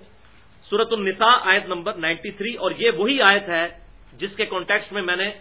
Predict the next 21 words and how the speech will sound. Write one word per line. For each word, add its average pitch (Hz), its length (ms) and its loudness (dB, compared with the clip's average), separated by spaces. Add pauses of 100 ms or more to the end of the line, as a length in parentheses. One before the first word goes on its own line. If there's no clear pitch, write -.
(420)
پینتیس 247 380 4
منٹ 220 260 -2
کی 208 100 -8
گفتگو 165 280 -10
کی 202 220 -10
ہے، 196 80 0
مسئلہ 180 300 -6
نمبر 185 220 -4 (120)
ٹوئنٹی 190 340 -6 (120)
ایٹ 240 340 2
کے 185 100 -2
نام 156 240 -4
سے، 139 220 -10 (920)
قتل 247 360 0
مسلم 233 460 -4
کی 233 160 -6
مذمت 208 520 0 (2750)
اور 190 160 0
خودکش 247 520 -6
حملوں 196 260 -4
کی 202 140 -10